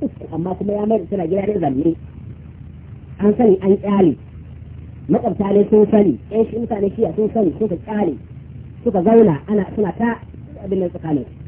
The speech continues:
Irin wannan yana kawo fai, yana kawo mace-mace, yana kawo kai wata sana'a arziki. Irin waɗannan abubuwan da Allah ya hana ana ta yin su kullum, haram ba mai ɗagawa ba. To musiba ce cikin al'umma. Allah ya tsare.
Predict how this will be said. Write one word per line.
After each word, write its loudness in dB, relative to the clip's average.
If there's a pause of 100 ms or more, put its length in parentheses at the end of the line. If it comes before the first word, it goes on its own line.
(1040)
Irin 4
wannan 4
yana 4
kawo 6
fai, -4 (1080)
yana 0
kawo 2
mace-mace, -6
yana -4
kawo 2
kai -6
wata -2
sana'a -4
arziki. -12 (1200)
Irin 8
waɗannan 2
abubuwan 0
da 0
Allah -4
ya -2 (100)
hana 2
ana -2
ta 0
yin 4
su -6
kullum, 4 (340)
haram 0
ba -2
mai -6
ɗagawa -6
ba. -8 (720)
To -2
musiba 4
ce -10
cikin -10
al'umma. -16 (880)
Allah -2
ya -10
tsare. -2